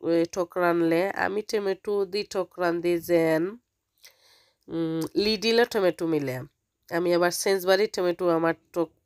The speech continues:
ভাল লাগে না। লিডিলা টমেটো মিলে একটা টমেটো আছে ও যে ডেঙ্গা উঙ্গা লাগাইল থাকে, বড় বড় টমেটো। তো ওটা দি টক রান্না হলে কিন্তু খুবই মজার টমেটো টক হয়। তো এটা দি রানলে আমি, উম, ড্রাই যে বড়ই আছে,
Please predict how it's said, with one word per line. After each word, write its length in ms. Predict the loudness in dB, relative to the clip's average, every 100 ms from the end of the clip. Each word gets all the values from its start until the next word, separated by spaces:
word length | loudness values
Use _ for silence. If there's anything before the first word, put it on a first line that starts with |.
| _
ভাল 160 | 0 2
লাগে 280 | 2 0 0
না। 140 | 2 2
লিডিলা 440 | 2 2 0 -2
টমেটো 360 | -2 -2 -2 -2
মিলে 280 | 0 0 0 -2 -8 -20 -16
একটা 200 | -12 -10 -4
টমেটো 320 | -2 0 0
আছে 260 | 0 0 2
ও 60 | 2
যে 180 | 2 2 2 0 -6 -4
ডেঙ্গা 320 | 2 2 4 2
উঙ্গা 180 | 2
লাগাইল 340 | 2 2 0 0
থাকে, 300 | -4 -8 -10 -6
বড় 240 | 0 2 2
বড় 180 | 0 -2
টমেটো। 420 | -6 -8 -8 -14 -16 -18 -20 -20 -4
তো 80 | 0
ওটা 200 | 2 2
দি 120 | 0 0
টক 220 | -2 -2
রান্না 240 | 0 0 0
হলে 200 | 0 0
কিন্তু 220 | -2 -4 -8
খুবই 360 | -6 -4 0 2
মজার 400 | 2 0 0 -2 -2
টমেটো 380 | -6 -4 -4 -8 -10
টক 300 | -6 -6 -6 -6
হয়। 300 | -6 -4 -6 -8 -20 -20 -20 _
তো 100 | 0 2 2 0 0
এটা 300 | -2 0 0 2
দি 140 | 2
রানলে 340 | 4 2 2 2
আমি, 240 | 2 2 2 0 -2 -10
উম, 180 | -6 -2 -2 -2
ড্রাই 300 | 2 4 4
যে 120 | 0 -2
বড়ই 340 | 0 2 4 2
আছে, 300 | 0 -2